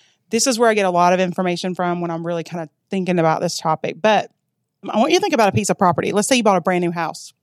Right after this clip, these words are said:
all right? You and Ryan got a brand new house. You're so excited about it. You're looking out in the front yard. You're like, "Man, that grass is so green. I'm so excited about mowing my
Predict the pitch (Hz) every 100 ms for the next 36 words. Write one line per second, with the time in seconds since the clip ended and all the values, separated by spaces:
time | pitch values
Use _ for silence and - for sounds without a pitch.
0 | - 190 190 185 - - - - - _
1 | _ _ - 233 247 226 214 214 202 185
2 | 190 196 196 196 190 185 185 165 - 220
3 | 208 208 - 196 190 185 185 180 180 175
4 | 180 175 202 190 185 185 202 220 208 196
5 | 202 190 185 180 165 - 196 214 214 196
6 | 190 180 190 - 233 226 214 208 214 220
7 | 208 214 196 - 262 226 - 214 202 -
8 | 196 190 175